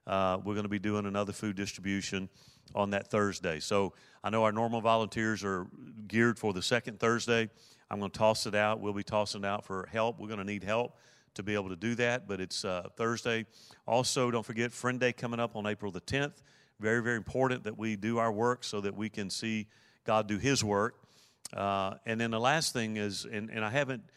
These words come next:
we haven't sat down long enough to kind of figure out how we're gonna do this, but I'd mentioned this in the business meeting on, on Sunday, that I was able to secure a load of about twenty thousand dollars worth of baby products. This would be,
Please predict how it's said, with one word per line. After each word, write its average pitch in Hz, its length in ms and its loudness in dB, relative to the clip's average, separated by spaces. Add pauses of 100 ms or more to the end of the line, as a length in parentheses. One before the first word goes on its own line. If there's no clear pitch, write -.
(340)
we 117 100 -4
haven't 135 440 2
sat 135 200 0
down 123 200 2
long 123 200 2
enough 107 220 -2
to - 80 -12
kind 120 180 -6
of 101 80 -4
figure 110 300 -2
out 104 200 0
how 110 180 0
we're 107 120 -4
gonna 98 180 -4
do 110 180 -2
this, 87 320 -2
but 95 200 -4 (400)
I'd 110 120 4
mentioned 123 360 0
this 117 160 0
in 104 100 -6
the 95 80 -4
business 107 420 -2
meeting 92 260 -4
on, 90 260 -6 (220)
on 92 280 -6
Sunday, 95 600 -2 (460)
that 107 120 0
I 117 120 8
was 127 180 2
able 117 240 2
to 101 160 -6
secure 107 560 0
a 101 140 -2
load 107 560 0 (380)
of 98 120 -2
about 135 300 0
twenty 151 260 0
thousand 120 460 -2
dollars 101 500 0
worth 101 340 0
of 87 260 -4
baby 101 300 -2
products. 73 600 -8
This 101 220 -6
would 95 160 -8
be, 98 280 -2